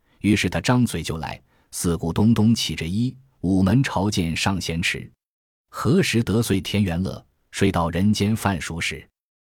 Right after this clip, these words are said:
不料这番牢骚之语被那些暗中跟踪的检校听到，这首诗很快就躺在了朱元璋的御案上。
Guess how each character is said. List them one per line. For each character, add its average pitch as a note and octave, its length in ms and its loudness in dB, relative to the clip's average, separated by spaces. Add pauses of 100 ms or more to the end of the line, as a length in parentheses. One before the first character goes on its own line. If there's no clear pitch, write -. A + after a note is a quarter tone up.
(100)
不 A2+ 140 4
料 D3 220 2
这 G#2 160 2
番 A#2+ 260 2
牢 G2 200 0
骚 B2 180 0
之 D3+ 220 2
语 D#2+ 300 -6 (120)
被 G2 140 2
那 E2+ 140 0
些 - 100 -4
暗 G2 300 0
中 A2+ 200 4
跟 C3+ 220 0
踪 C3 160 0
的 E2+ 100 -2
检 E2 300 -8
校 F#2 180 -2
听 F2+ 200 -4
到， - 260 -8 (500)
这 G2+ 140 2
首 E2 220 -2
诗 A2+ 200 0
很 D#2+ 320 -4
快 A#2 200 -2
就 G2+ 160 -2
躺 D2+ 280 -6
在 F2 140 -2
了 D#2+ 140 -6
朱 C#3 240 2
元 F2+ 180 0
璋 A2 160 2
的 F2+ 100 -4
御 G#2+ 160 -2
案 F2+ 220 -4
上。 - 180 -10